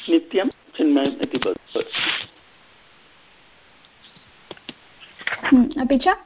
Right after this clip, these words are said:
Speaker 1: आ, आम्, किमपि, आ, इतोपि उदाहरणं वा?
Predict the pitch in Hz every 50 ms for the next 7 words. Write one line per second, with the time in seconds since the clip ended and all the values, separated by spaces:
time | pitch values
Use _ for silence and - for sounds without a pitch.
0 | _ _ _ _ _ _ _ _ _ _ _ _ _ _ _ _ _ _ _ _
1 | _ _ _ _ _ - - 143 - - - - - - - - - - - -
2 | - _ _ - - - _ - - - - - - - _ - - - - _
3 | _ _ _ - - - - - 175 156 143 147 147 147 147 139 - - - -
4 | - - - - - - - - - - - - - - - - - - - -
5 | - - 311 - - - - - 285 277 - - 277 - - - - - - -
6 | - - - 170 165 - - 185 - - - - - 151 156 156 165 165 165 165
7 | 165 170 202